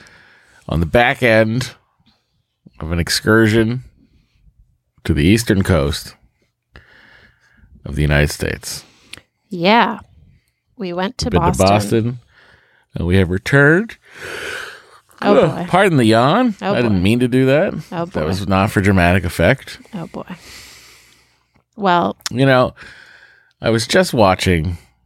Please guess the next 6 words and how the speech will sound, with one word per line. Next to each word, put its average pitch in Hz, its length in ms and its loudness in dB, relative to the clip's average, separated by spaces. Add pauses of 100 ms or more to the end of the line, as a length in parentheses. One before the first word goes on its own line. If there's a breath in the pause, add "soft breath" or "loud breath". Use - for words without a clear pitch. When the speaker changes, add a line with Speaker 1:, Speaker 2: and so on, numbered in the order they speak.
(160)
Speaker 1:
something 78 520 0
on 69 300 0
WrestleMania 85 880 2 (380)
seven. - 680 -6 (760 soft breath)
No, 90 160 2
sorry. 67 500 -4